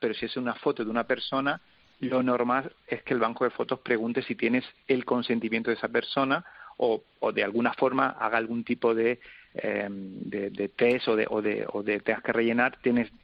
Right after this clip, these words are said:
los derechos de esta foto, tienes el consentimiento, si es una persona, etcétera, etcétera.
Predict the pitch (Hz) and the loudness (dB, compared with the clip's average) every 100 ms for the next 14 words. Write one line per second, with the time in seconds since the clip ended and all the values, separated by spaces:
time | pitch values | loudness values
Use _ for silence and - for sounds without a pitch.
0 | - 113 113 113 113 117 127 - 123 110 | -6 -2 0 2 2 2 0 0 2 0
1 | - - - - 123 123 117 135 135 147 | -4 -16 -20 -2 0 0 2 2 2 2
2 | 135 - 131 127 123 127 123 123 127 127 | 2 0 -4 -2 -2 0 0 0 2 2
3 | 127 110 123 113 113 - 120 120 117 110 | 0 -2 -2 -2 -2 -4 -2 -2 0 -2
4 | 95 - - - | -4 -6 -12 -14